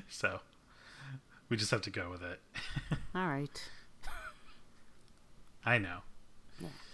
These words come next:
Speaker 1: Um, on to something slightly more positive. How about Burnham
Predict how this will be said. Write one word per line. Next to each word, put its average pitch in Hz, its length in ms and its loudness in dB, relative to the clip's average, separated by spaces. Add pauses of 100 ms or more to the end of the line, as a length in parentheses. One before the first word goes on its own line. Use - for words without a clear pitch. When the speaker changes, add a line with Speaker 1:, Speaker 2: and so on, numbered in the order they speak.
(280)
Speaker 1:
Um, 117 380 12 (520)
on 156 140 12
to 151 60 12
something 120 300 8
slightly 110 280 8
more 104 140 4
positive. 107 720 12
How 135 120 12
about 127 240 12
Burnham 123 180 12